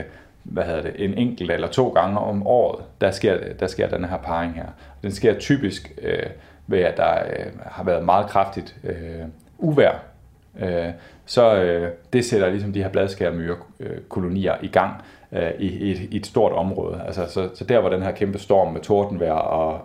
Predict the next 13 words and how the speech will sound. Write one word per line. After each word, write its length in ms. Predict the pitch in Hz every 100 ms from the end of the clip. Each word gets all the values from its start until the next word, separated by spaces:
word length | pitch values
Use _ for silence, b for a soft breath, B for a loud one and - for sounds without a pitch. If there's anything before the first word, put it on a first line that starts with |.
| - - -
øh, 60 |
brag 300 | - 92 92
og 120 | -
blæst 300 | - 98 -
og 80 | 85
det, 120 | 85 82 B B B
øh, 180 | 95 85 85
når 100 | -
den 200 | 98 113
så 140 | 107 101
stilner 320 | - 87 87
af, 180 | 107 - B B B
jamen, 340 | 101 98 92